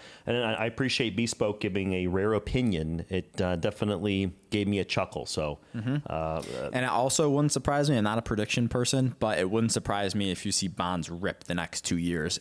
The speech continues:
Speaker 2: And it's gonna be 'cause everyone got out of bonds 'cause they think they don't work anymore. <laughs> So just throwing that out there. Which I don't think is
Speaker 1: Remember,
Speaker 2: the case. I don't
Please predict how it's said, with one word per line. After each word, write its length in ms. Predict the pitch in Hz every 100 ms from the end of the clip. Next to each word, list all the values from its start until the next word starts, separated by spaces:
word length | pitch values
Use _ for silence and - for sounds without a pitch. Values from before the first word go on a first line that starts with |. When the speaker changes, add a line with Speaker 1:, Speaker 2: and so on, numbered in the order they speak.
| -
Speaker 2:
And 200 | 90 90
it's 100 | -
gonna 140 | 92
be 140 | 92
'cause 260 | 85 95 80
everyone 320 | 78 92 85
got 140 | 82 85
out 120 | 82
of 60 | 78
bonds 300 | 82 78 -
'cause 100 | -
they 100 | 80
think 200 | 80 78
they 60 |
don't 140 | 80 71
work 200 | - -
anymore. 360 | 60 57 - - -
<laughs> 260 | - - - - - 494 - - - - -
So 260 | - 62 80 - -
just 200 | - - -
throwing 240 | 110 92
that 160 | 92 80
out 160 | 71 -
there. 160 | 58 - - - - - - - - - - - - - 151 - 156 - - - - -
Which 160 | - 120
I 80 | 160
don't 120 | 165
think 160 | 156 127
is 120 | 143
Speaker 1:
Remember, 200 | 214 -
Speaker 2:
the 60 |
case. 140 | 294 -
I 80 |
don't 80 | 135